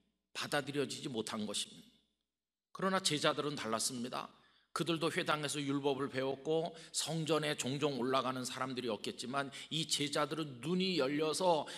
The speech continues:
아, 이제는 율법의 시대는 갔고 하나님께서 주신 복음이, 여기 계신 이분을 통해서, 예수님을 통해 우리에게 왔구나. 그 깨닫고 예수님을 믿고 영접하였습니다.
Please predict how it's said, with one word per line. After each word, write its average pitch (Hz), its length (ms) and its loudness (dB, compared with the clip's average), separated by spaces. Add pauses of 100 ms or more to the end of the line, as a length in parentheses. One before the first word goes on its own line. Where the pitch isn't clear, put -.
(120)
아, 156 340 6
이제는 180 400 2
율법의 180 460 4
시대는 160 400 0
갔고 151 580 0 (200)
하나님께서 180 760 2
주신 165 360 -2
복음이, 170 840 4 (200)
여기 160 260 4
계신 170 320 2
이분을 185 520 4
통해서, 160 640 0
예수님을 190 680 6
통해 165 180 -2
우리에게 139 380 0
왔구나. 120 600 -4 (580)
그 151 160 -6
깨닫고 196 600 0 (340)
예수님을 208 1000 -2 (180)
믿고 131 380 -2
영접하였습니다. - 880 -4